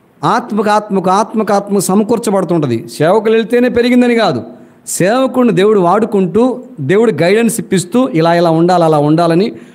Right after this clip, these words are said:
మోషేని దేవుడు ఎలా వాడుకున్నాడో, అలా సేవకులను వాడుకుంటూ ఏం చేస్తారంటే దేవుడు పరిచయం జరిగిస్తాడు.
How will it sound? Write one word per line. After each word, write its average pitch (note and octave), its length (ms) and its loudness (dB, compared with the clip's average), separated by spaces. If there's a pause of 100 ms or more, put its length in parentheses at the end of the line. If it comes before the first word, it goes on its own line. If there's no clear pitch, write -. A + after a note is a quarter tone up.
(220)
మోషేని G#3 460 0
దేవుడు F#3 240 2
ఎలా F3+ 160 2
వాడుకున్నాడో, F3+ 720 0 (300)
అలా E3 160 0
సేవకులను A3+ 640 0
వాడుకుంటూ G3+ 540 0
ఏం G3 140 2
చేస్తారంటే E3 500 0
దేవుడు E3 540 0 (320)
పరిచయం A#3+ 320 0
జరిగిస్తాడు. E3+ 540 -2